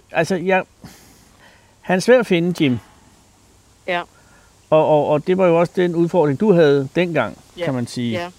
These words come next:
Speaker 2: Ja.
Speaker 1: S-,
Speaker 2: Så jeg har
Speaker 1: øh,
Speaker 2: ikke fundet ham?
Speaker 1: Nej, det er for at sige det,
Speaker 2: Nej.
Speaker 1: som det er.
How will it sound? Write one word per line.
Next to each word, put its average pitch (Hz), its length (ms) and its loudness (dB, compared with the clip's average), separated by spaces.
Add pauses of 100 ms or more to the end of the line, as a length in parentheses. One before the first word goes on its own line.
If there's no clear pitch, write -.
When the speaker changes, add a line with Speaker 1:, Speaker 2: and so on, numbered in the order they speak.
(480)
Speaker 2:
Ja. 170 140 -6
Speaker 1:
S-, 175 60 -10 (140)
Speaker 2:
Så 143 80 -8
jeg 135 240 -2
har 208 140 -2
Speaker 1:
øh, 208 40 -2
Speaker 2:
ikke 226 120 -6
fundet 214 300 -10
ham? 196 180 -10 (180)
Speaker 1:
Nej, 151 340 -4 (640)
det 165 60 -6
er 151 40 -4
for 151 140 -8
at 139 80 -4
sige 175 160 -8
det, 180 80 -8
Speaker 2:
Nej. 170 120 -8
Speaker 1:
som 147 80 -8
det 139 80 -6
er. 131 80 -8